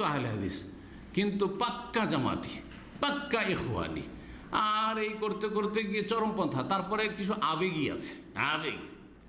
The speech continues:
এত জুলুম অত্যাচার হচ্ছে মুসলিমদের ওপর, আর আমরা ঘুমিয়ে থাকবো? মারো আর মরো, এটা শর্ত। নবী সাল্লাল্লাহু আলাইহি ওয়াসাল্লাম বলেছেন যে শাসক লাগবে, ইন্নামাল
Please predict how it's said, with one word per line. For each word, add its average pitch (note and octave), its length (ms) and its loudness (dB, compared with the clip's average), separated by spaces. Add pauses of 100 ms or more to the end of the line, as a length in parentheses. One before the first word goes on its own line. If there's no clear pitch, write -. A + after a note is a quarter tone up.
এত A#3+ 120 -6 (140)
জুলুম A#3+ 300 0
অত্যাচার G#3+ 400 0
হচ্ছে F#3+ 160 2 (100)
মুসলিমদের F3 500 0
ওপর, C#3 140 0 (100)
আর C3 120 2
আমরা D3 180 2
ঘুমিয়ে F#3 280 4
থাকবো? A#2+ 240 0 (1900)
মারো D3 360 4
আর D#3 80 2 (100)
মরো, G2+ 200 4 (1500)
এটা D#3+ 280 0 (160)
শর্ত। F#3 280 2 (160)
নবী F3+ 140 4
সাল্লাল্লাহু - 0 -
আলাইহি D#3+ 40 2
ওয়াসাল্লাম F#3 280 0
বলেছেন F3+ 300 2 (140)
যে D#3 80 4 (280)
শাসক D3+ 360 -2 (140)
লাগবে, C3 280 -2 (160)
ইন্নামাল C3+ 460 4